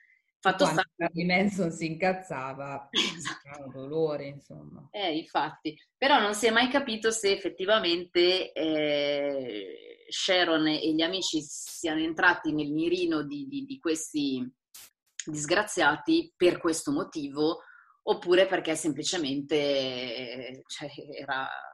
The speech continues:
Speaker 1: come dire, era di sé, come i coniugi La Bianca, che, eh, purtroppo sono stati uccisi anche loro, non avevano nulla a che fare, eh,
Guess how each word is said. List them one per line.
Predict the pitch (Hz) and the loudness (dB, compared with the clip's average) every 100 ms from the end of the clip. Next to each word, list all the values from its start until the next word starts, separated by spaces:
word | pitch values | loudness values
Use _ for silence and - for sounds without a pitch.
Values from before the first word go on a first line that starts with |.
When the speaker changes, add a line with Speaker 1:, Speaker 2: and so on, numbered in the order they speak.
| - | -18
Speaker 1:
come | - 135 | -14 -10
dire, | 139 135 - - | -8 -6 -8 -8
era | 139 | -6
di | 139 | -6
sé, | 135 | -6
come | 170 160 | 0 0
i | |
coniugi | 151 165 165 147 | 2 2 2 0
La | 147 | -2
Bianca, | 143 156 147 147 160 | 2 4 4 2 -2
che, | - 139 147 147 | -2 -2 0 0
eh, | 135 135 127 131 | -4 -10 -12 -14
purtroppo | 156 143 131 | -10 -8 -8
sono | 147 131 | -8 -8
stati | 135 139 139 | -8 -10 -10
uccisi | - 151 147 | -4 -4 -2
anche | 156 180 | -2 0
loro, | 160 147 147 156 | 0 0 0 2
non | 165 | 2
avevano | 165 165 160 | 0 0 0
nulla | 160 185 170 156 | 0 0 2 2
a | |
che | - 160 | -2 -8
fare, | - 160 147 139 131 - _ _ _ | 2 4 4 2 -2 -6 _ _ _
eh, | 135 127 131 | -4 -4 -4